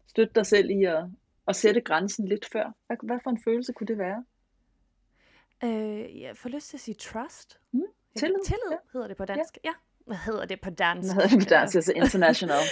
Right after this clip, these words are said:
Speaker 1: Jeg
Speaker 2: <laughs> Ja,
Speaker 1: ved ikke
Speaker 2: oh.
Speaker 1: længere. Hvad hedder det? Ja.
Speaker 2: Well,
Speaker 1: Tillid.
Speaker 2: ej. Øh, ja.
Speaker 1: Ja.
Speaker 2: Ja. Det tror jeg,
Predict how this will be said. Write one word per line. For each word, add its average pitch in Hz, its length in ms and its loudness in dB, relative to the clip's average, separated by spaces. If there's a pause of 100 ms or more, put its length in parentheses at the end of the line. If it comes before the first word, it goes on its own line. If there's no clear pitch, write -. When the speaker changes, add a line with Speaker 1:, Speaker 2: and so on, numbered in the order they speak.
(140)
Speaker 1:
Jeg - 80 0
Speaker 2:
<laughs> 269 40 6
Ja, 226 80 8
Speaker 1:
ved 185 80 10
ikke 180 120 8
Speaker 2:
oh. - 60 12
Speaker 1:
længere. - 240 8 (360)
Hvad 208 100 4
hedder 175 200 8
det? 175 180 2 (100)
Ja. 202 140 2 (440)
Speaker 2:
Well, 180 280 -2
Speaker 1:
Tillid. 359 240 4
Speaker 2:
ej. 180 180 -2 (480)
Øh, 214 80 -6 (260)
ja. 240 180 -4 (300)
Speaker 1:
Ja. 320 80 -4 (500)
Speaker 2:
Ja. 285 80 -6 (1500)
Det 381 120 -10
tror 311 240 -10
jeg, 196 160 -10